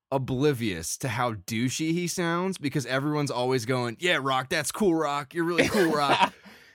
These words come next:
Speaker 2: Uh.
Speaker 1: But he says, like, the douchiest things. You know, he's not cool anymore. He just,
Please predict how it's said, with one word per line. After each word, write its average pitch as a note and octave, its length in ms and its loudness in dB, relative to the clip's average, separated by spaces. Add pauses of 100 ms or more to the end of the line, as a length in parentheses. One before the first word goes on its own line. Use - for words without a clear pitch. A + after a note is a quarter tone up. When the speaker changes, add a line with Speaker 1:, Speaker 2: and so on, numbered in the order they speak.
(160)
Speaker 2:
Uh. G#3+ 460 6
Speaker 1:
But F#3 160 6
he F3+ 160 0
says, G3 420 0
like, F#3 300 -2
the E3+ 100 6
douchiest F3 800 2
things. D#3 420 0
You C3+ 80 0
know, D3+ 60 2
he's E3 160 2
not G3+ 240 2
cool G#3+ 420 2
anymore. G#2 540 -4
He C#3 140 0
just, D3 360 -2